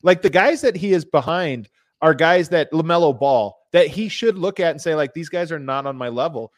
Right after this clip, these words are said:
Desmond Bane is twenty spots or, or thirteen spots ahead of him. Like, that's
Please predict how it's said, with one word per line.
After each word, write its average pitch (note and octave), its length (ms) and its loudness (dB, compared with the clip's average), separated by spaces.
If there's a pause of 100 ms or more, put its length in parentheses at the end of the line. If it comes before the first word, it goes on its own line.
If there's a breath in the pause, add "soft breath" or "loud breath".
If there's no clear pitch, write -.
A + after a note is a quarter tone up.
Desmond G3+ 440 -2
Bane E3+ 340 -8
is C#3+ 160 -8
twenty F3+ 400 -14
spots C3+ 380 -6
or, C3+ 200 -4
or C3+ 140 -2 (140)
thirteen F3+ 380 -10
spots - 280 -8
ahead A#2 240 -8
of G#2 80 -8
him. G2+ 140 -12
Like, A2+ 240 -6 (560)
that's G#3 320 -2